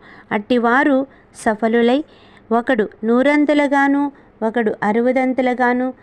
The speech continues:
ఇంకొకడు ముప్పదంతలుగాను ఫలించును అనెను. ఆయన మరి ఒక ఉపమానము వారితో చెప్పెను. అదేమనగా,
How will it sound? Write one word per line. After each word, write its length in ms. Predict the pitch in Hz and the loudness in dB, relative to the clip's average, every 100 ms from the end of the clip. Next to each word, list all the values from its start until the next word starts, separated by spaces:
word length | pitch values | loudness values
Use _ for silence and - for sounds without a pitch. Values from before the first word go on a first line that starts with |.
| - - - | -20 -16 -4
ఇంకొకడు 640 | 240 269 277 254 220 208 208 - - - - - _ - | -2 0 -2 -2 -2 -2 -4 -14 -20 -20 -20 -20 _ -6
ముప్పదంతలుగాను 1200 | 233 233 285 269 262 247 240 233 233 226 233 240 - | -6 -2 -2 0 -2 0 0 0 0 0 -2 -4 -4
ఫలించును 640 | 220 208 214 214 233 226 - | -2 0 -2 -4 -2 -2 -4
అనెను. 380 | - 214 233 233 226 - _ - 196 | -6 -2 -2 -2 -6 -20 _ -12 -4
ఆయన 320 | 202 220 226 | -2 -2 -2
మరి 360 | 226 226 269 | 0 0 2
ఒక 140 | 294 302 | 0 -2
ఉపమానము 840 | - - 220 220 214 233 240 226 | -4 -4 -6 -4 -4 -2 -2 -2
వారితో 420 | 202 202 214 226 | 0 -2 -2 -6
చెప్పెను. 460 | 226 - 208 208 - - | -8 -6 -8 -6 -10 -10
అదేమనగా, 680 | 196 214 220 247 254 254 | -6 -4 -2 -2 -2 -2